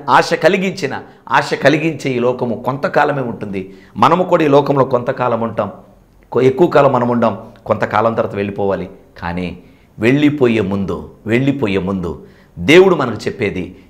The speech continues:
దీనత్వాన్ని సంపాదించుకోవాలి. నీ స్నేహితులైన వారు, నీ ఇరుగు పొరుగు వారు ఎలా ఉన్నారు నీకు తెలుసుగా. వారి పద్ధతిని బట్టి పోవాలా? వారు చెప్పింది నువ్వు చేయాలా? దేవుడు చెప్పింది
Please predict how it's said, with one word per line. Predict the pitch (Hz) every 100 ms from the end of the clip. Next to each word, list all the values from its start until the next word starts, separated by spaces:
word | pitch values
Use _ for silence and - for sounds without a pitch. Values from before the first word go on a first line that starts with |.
| _
దీనత్వాన్ని | 101 131 143 139 135 113 110
సంపాదించుకోవాలి. | 120 120 120 107 - - 78 76 67 - 101
నీ | 110
స్నేహితులైన | 156 190 202 180 147 131
వారు, | 123 127
నీ | 147
ఇరుగు | 139 170 208
పొరుగు | 165 139
వారు | 131 123
ఎలా | 151
ఉన్నారు | 170 165 156
నీకు | 139
తెలుసుగా. | - - - - - - - _ _ _ _ _ _
వారి | 101 127
పద్ధతిని | 127 123 151 165
బట్టి | 151 143
పోవాలా? | - 101 95 113 175 - - _ _ _ _ -
వారు | 147
చెప్పింది | 185 190 196 247
నువ్వు | 175 -
చేయాలా? | 170 147 151 - - - _ _ _
దేవుడు | 85 120 147 139
చెప్పింది | 127 - 107